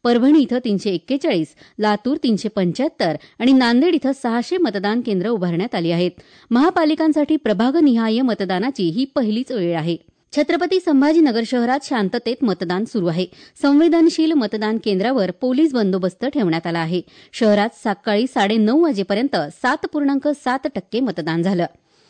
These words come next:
जालना महापालिकेत साडे अकरा वाजेपर्यंत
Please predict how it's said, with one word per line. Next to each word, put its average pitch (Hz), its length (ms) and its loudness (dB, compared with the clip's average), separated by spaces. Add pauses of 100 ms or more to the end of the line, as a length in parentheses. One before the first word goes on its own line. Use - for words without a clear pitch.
(380)
जालना 277 380 4
महापालिकेत 320 680 2
साडे 247 240 0
अकरा 233 280 -2
वाजेपर्यंत 202 560 -2